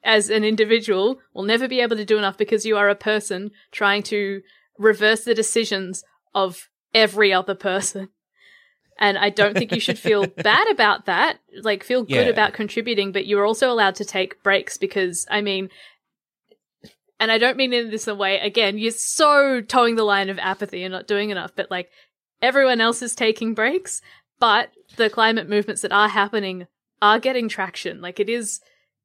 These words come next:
Speaker 2: Yeah.
Speaker 1: we need more, but taking a
Speaker 2: I,
Speaker 1: break
Speaker 2: yeah.
Speaker 1: for a day or deciding not to read a news article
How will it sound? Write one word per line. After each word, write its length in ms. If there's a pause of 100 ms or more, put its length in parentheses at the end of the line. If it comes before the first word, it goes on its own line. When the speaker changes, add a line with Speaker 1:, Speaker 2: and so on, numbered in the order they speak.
(280)
Speaker 2:
Yeah. 320
Speaker 1:
we 200
need 260
more, 460 (360)
but 300
taking 320
a 40
Speaker 2:
I, 100
Speaker 1:
break 180
Speaker 2:
yeah. 180
Speaker 1:
for 80
a 60
day 420
or 240 (300)
deciding 480
not 200
to 340 (400)
read 240
a 60
news 300
article 600